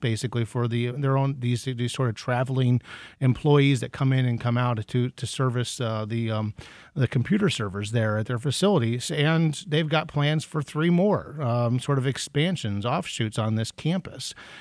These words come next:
And this is a completely new industry, really, uh, and big, big get for, for Michigan. And we do, we do talk a lot about diversifying our economy, so we're not so dependent upon, um,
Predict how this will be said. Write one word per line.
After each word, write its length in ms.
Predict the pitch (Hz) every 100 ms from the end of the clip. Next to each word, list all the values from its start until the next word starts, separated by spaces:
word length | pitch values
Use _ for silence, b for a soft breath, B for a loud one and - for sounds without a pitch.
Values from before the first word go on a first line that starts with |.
| B
And 200 | 139 143
this 160 | 196 269
is 100 | 240
a 100 | 233
completely 540 | - 180 208 233 214
new 260 | 196 202 196
industry, 480 | 202 165 - 123
really, 460 | 110 120 113 110 120
uh, 220 | 147 127
and 300 | 135 135 117
big, 400 | 110 156 139 160
big 240 | 147 170 123
get 260 | 131 139
for, 360 | - - 120 117
for 160 | - 123
Michigan. 580 | 127 143 139 117 120 117 -
And 320 | 131 123 120 b b b
we 80 | 120
do, 100 | 127
we 140 | 120
do 160 | 143 180
talk 260 | - 143 156
a 60 |
lot 180 | 143 151
about 320 | 127 123 127
diversifying 800 | 117 107 120 - 139 139 147 143
our 160 | 147 160
economy, 500 | - 147 175 107 101
so 160 | -
we're 80 | 110
not 220 | 127 135
so 140 | - 139
dependent 500 | 143 - 135 151 101
upon, 440 | - 107 104 104 B B B B
um, 480 | 135 113 110 110